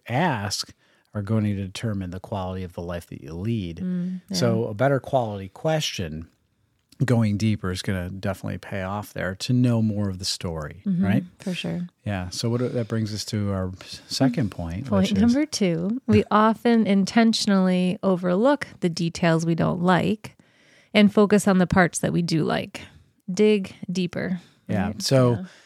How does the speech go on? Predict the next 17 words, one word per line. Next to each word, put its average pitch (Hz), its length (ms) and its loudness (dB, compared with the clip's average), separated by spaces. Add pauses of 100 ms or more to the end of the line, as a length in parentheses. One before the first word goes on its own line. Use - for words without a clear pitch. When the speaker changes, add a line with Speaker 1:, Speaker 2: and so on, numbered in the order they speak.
(260)
Speaker 1:
yeah, 156 280 4
that's, 131 380 -2
uh, 139 380 -6
you 202 120 0
know, 127 280 6 (460)
it, 151 260 -2
it's 123 140 0
very 147 380 6
clear, 127 720 4
at 110 260 -4
least 120 420 0
when 110 180 0
it 101 200 -4
comes 113 360 -2
to, 101 540 -2
um, 85 480 -8 (1080)
I, - 240 -8